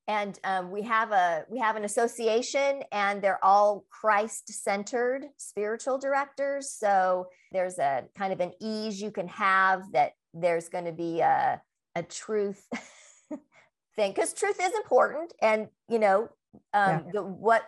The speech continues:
Speaker 1: the things we believe are important. So, um, but these, these directors are going to, you're not gonna have to worry about, are they out there in some, you know, weird kind of way. So.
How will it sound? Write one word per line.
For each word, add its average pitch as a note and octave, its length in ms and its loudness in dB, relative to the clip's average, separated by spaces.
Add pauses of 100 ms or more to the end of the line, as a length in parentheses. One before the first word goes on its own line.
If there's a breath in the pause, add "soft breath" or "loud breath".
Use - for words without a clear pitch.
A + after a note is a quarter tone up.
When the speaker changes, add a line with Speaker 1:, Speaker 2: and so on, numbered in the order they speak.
Speaker 1:
the A3 120 -2
things A#3 280 -4
we B3 120 -6
believe A3 340 -2
are G3+ 180 4
important. - 500 -6
So, E3+ 500 4 (340 soft breath)
um, E3+ 240 -2
but F#3 220 -2
these, A3 240 -6 (100)
these G3 340 -6
directors F#3 540 0
are E3+ 120 2
going E3+ 300 -2 (100)
to, D3+ 480 -4
you're F3+ 120 -4
not F3+ 220 -2
gonna F3+ 140 -2
have E3 240 -2
to F3 100 -6
worry D3+ 320 -2
about, D3 360 0
are D3+ 120 -4
they D#3 200 -4
out D3+ 280 0
there D3+ 160 -2
in D3 120 -10
some, - 520 -6 (160)
you E3 80 -8
know, C#3+ 180 -4
weird D3 340 -6
kind C#3+ 220 -6
of C#3 60 -8
way. C3 440 -6
So. - 440 -10